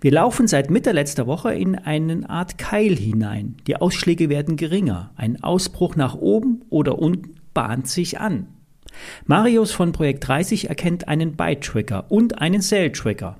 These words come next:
aus einer Formation heraus. Sprengt der dax den Deckel über der vierzehntausendvierhundertsechzig weg, gehen wir auf vierzehn sechs und vierzehn acht.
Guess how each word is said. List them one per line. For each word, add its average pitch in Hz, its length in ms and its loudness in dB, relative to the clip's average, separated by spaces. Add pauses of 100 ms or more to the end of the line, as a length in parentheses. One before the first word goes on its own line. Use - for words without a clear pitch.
(100)
aus 120 180 -10
einer 120 260 -4
Formation 135 720 0
heraus. 101 480 -2 (380)
Sprengt 220 440 0
der 208 100 0
dax 139 280 -4
den 131 240 2
Deckel 135 420 -2 (120)
über 185 260 2
der - 160 -2
vierzehntausendvierhundertsechzig 151 1600 0
weg, - 440 -2
gehen 175 340 4
wir 135 180 2
auf 110 120 -2
vierzehn 120 420 0
sechs - 320 -2
und 262 280 2
vierzehn 180 440 0
acht. - 480 -6